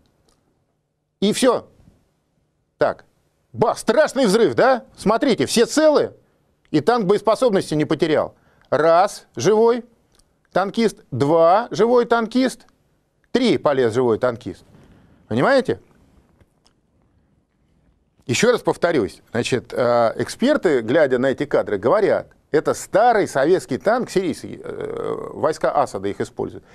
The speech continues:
Т шестьдесят два. Мы прекратили его производить, э, сорок лет назад,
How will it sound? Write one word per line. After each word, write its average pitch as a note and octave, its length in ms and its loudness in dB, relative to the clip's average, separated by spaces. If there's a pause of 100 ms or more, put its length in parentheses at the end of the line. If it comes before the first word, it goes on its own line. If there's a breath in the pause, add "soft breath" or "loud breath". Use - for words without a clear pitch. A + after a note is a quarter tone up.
(280 soft breath)
Т A3 180 2
шестьдесят C#3 600 -2
два. G#2+ 300 -4 (960 soft breath)
Мы F3+ 180 0
прекратили G#3+ 580 0
его G#3+ 160 2
производить, F#3 800 0 (840)
э, G#2+ 500 0 (1200 loud breath)
сорок A#3+ 500 0
лет F3 260 2
назад, A#2+ 460 -2